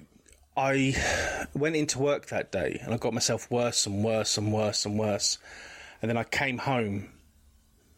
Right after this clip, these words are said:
and the following day was a s-, was, again, was a weekend.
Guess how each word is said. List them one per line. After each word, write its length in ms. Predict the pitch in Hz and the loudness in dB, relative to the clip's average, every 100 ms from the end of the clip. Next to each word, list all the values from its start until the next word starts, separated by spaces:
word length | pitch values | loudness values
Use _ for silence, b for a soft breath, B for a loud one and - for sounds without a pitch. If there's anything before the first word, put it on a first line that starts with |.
| _ B B B B - | _ B B B B -2
and 200 | 117 113 | 0 0
the 60 | 107 | 0
following 560 | - 147 143 131 123 | 0 2 0 2 0
day 500 | 117 127 107 92 98 - | 0 0 0 0 -2 -2
was 200 | 110 110 | 0 2
a 40 | |
s-, 380 | - - - - | 2 2 2 0
was, 180 | - - | -4 -6
again, 400 | - - 131 120 | -4 -2 0 2
was 140 | 113 107 | 0 0
a 40 | |
weekend. 840 | 107 117 107 - 120 85 82 - | 0 -2 -2 -2 -2 -4 -8 -12